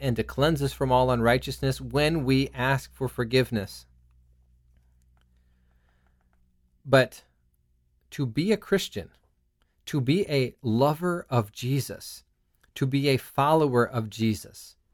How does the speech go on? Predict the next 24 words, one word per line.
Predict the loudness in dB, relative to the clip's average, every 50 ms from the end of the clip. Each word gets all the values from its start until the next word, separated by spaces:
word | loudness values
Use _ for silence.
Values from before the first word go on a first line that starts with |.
| _ _ _ _ _ _ _ _ _
means | -2 0 0 0 -2 -4 -6 -12 -20 -20 _ _ _ _ _ _ _ _
that | 2 2 2 2
you | 0 -2 -2 2 4 4
are | 4 4
going | 2 0 0 0
to | 0 -2 -4
choose | -6 -6 -4 -2 0 0 2 0 0 -2 -4
to | -4 -2 2 4 4
obey | 4 4 4 4 2 4 2 0 -2
the | -2 -4
commandments | -6 -4 -4 -2 0 0 0 0 0 -2 -2 -2 -2
of | -2 -4 -2
Jesus, | -2 0 0 0 0 -2 -4 -8 -2 2
whether | 2 2 2 2
you | 0 0 0 0
love | 0 0 2 4 4 4 4 2 0
them | 0 0 2 2 2 0 -2 -4 _ _ _ _ _ _ _ _ 2
or | 4 6
whether | 8 8 8 6
you | 6 4 4 4
loathe | 6 6 8 8 8 8 6 4
them. | 2 0 -2 -2 -4 -10 _ _ _ _ _ _ _ _ _ _ _ _ _ _ _ _ _ _ _ _ _ _ _ _ _ _ _ _ _ _ _ _ _ _ _ _ _ _ _ _ _ _ _ _ _ _ _ _ _ _ _ _ _ _
And | -4 -2
hopefully, | 2 2 2 2 2 0 0 0 0 -2 -6 -10 -14